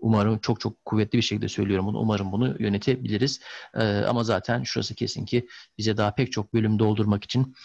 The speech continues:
e, yeterli kadar, yeteri kadar malzeme var. E, evet, yani bu konuyu şimdilik böyle bir, e, toparlayıp dağıtmakla, e, ar-, arada bir yerde,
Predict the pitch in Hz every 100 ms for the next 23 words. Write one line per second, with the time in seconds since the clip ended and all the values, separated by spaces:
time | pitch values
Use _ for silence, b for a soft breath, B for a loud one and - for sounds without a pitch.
0 | B - 104 107 107 95 - 92 117 -
1 | 110 107 101 95 113 - - 104 90 107
2 | 127 120 107 90 - - B B B 120
3 | 120 123 120 117 B B B 196 175 -
4 | - 123 131 135 123 127 143 147 123 127
5 | 131 123 117 113 123 - B B B -
6 | 113 104 127 - 117 107 131 - - 113
7 | - 113 - 127 113 - - 104 - -
8 | 58 - - 117 117 110 117 113 117 110
9 | 104 98 135